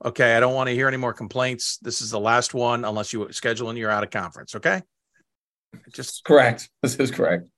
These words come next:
Speaker 1: All right, listen, don't wanna take more of your time. Uh, you've taken plenty of ours, and or, uh, not plenty of ours. <laughs> We've taken plenty of yours, and, it, and we really appreciated it. Um, we could dive into your teams. You're both off to decent starts,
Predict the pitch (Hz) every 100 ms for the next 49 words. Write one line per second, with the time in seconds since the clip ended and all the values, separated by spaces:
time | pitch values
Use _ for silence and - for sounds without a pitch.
0 | _ _ - - - 214 175 - 208 180
1 | 190 214 190 190 180 180 170 - 156 143
2 | 151 151 139 - 185 175 143 120 _ 175
3 | 165 147 135 131 123 120 - 131 - 127
4 | 123 117 123 156 143 - 156 131 113 185
5 | - - 240 160 180 - 196 160 135 190
6 | 165 147 165 160 139 135 - 151 135 139
7 | 127 143 156 131 120 143 131 117 107 104
8 | - - - - - 127 127 127 123 117
9 | 107 _ _ _ _ 143 135 135 151 147
10 | 143 135 127 147 143 127 120 135 131 131
11 | 123 135 110 139 - 131 - 135 123 -